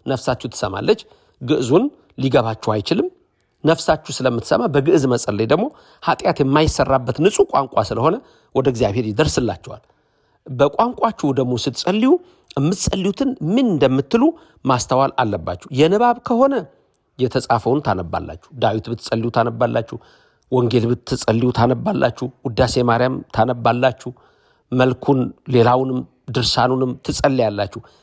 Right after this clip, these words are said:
ያን ሁሉ አድርጋችሁ ግን በግላችሁ ደግሞ የምትነጋገሩት አለ። በግላችሁ ስትነጋገሩ ዝም ብሎ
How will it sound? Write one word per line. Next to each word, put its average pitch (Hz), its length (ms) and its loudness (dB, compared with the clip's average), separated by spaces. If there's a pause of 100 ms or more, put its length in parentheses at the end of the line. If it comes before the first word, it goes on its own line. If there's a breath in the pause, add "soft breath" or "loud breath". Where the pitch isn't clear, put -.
(420 soft breath)
ያን 190 320 4
ሁሉ 233 200 2
አድርጋችሁ 165 380 0
ግን 226 160 0
በግላችሁ 156 500 0
ደግሞ 143 140 0
የምትነጋገሩት 117 760 -8
አለ። - 140 -20 (1200)
በግላችሁ 196 540 0
ስትነጋገሩ 196 640 0
ዝም 370 160 2
ብሎ 349 120 2